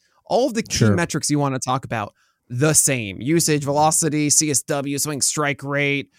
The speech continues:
Speaker 1: you know, all of it. It, it's all the same. Uh, it's just that stupid slider. So actually, that
Speaker 2: Yeah.
Speaker 1: is, makes me more hopeful on Nestor Cortez moving forward, that hopefully he can get that pitch back and then everything will click.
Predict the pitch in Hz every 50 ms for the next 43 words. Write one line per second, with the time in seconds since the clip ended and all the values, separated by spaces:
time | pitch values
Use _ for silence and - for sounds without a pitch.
0 | _ _ _ _ _ _ - 127 127 131 131 123 127 123 117 92 - - - -
1 | - - 147 165 175 185 190 185 170 233 - 135 113 120 156 147 165 185 - 262
2 | 262 233 165 131 143 _ _ - 127 - - - 87 80 85 80 76 _ _ _
3 | _ _ _ _ _ _ _ _ _ - 120 120 123 123 123 117 117 117 113 -
4 | _ _ - 127 - - - - - - - - 233 - - - - - - -
5 | - - 254 226 151 - 165 151 - - - - 226 - - - _ _ _ _
6 | _ _ - - 180 160 151 185 - - - 233 190 151 - 117 117 147 175 170
7 | 147 131 123 - - 151 160 - - 160 147 151 151 147 151 135 127 - 131 127
8 | 123 123 120 123 131 - - 123 - 123 123 120 - 123 120 117 117 110 110 107
9 | - - 113 110 107 107 117 104 - 110 110 113 123 117 - 127 120 - - 117
10 | 107 107 - 101 98 - 113 - - - 113 127 - 135 120 127 131 131 135 143
11 | _ 147 143 143 143 - - 139 - _